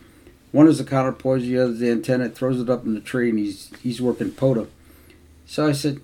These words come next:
"There's gotta be a better way with that." I, I, the engineer in me says,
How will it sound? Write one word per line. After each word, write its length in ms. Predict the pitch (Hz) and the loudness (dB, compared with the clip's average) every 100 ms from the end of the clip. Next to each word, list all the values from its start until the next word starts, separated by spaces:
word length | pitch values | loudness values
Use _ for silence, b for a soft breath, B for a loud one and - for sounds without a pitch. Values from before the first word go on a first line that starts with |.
| - | -8
"There's 160 | 233 190 | -6 0
gotta 200 | 170 135 | 0 0
be 160 | 123 | 2
a 40 | 117 | 0
better 220 | 113 113 | 0 -2
way 160 | 110 107 | 0 0
with 100 | 107 | 0
that." 160 | 110 | -2
I, 140 | 120 139 | 0 -2
I, 200 | 139 143 - - - B B B B B B B - - | -2 -6 -8 -20 -20 B B B B B B B -12 2
the 220 | 151 185 | 4 4
engineer 500 | 165 156 147 160 139 | 2 4 8 8 8
in 100 | 120 | 4
me 180 | 123 113 | 2 0
says, 420 | - 120 113 | 0 0 0